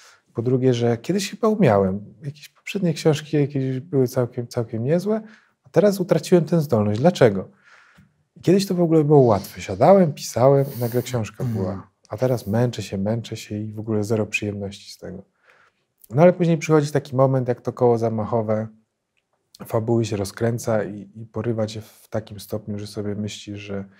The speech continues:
Speaker 1: no nie no, to, to jest właśnie to, co chcę robić, to jest to, co muszę robić. A już najpełniej to odczuwasz w takich sytuacjach,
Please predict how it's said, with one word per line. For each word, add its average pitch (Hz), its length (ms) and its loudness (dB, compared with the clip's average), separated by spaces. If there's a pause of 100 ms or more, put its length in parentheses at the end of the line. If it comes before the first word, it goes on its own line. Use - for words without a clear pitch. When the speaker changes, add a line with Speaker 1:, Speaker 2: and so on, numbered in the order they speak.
(280)
Speaker 1:
no 104 60 -8
nie 107 180 2
no, 98 120 -2
to, 101 220 -4
to 117 200 -4
jest 127 200 -2
właśnie 110 280 -8
to, 104 120 -10
co 113 120 -10
chcę - 220 -6
robić, 98 360 -4
to 107 60 -18
jest 104 140 -18
to, 110 60 -20
co 117 140 -8
muszę 104 260 -6
robić. 92 480 -16 (1160)
A 147 260 4
już 170 260 -2
najpełniej 151 540 4
to 151 160 4
odczuwasz 139 440 2
w - 40 -16
takich 123 280 -8
sytuacjach, 113 540 0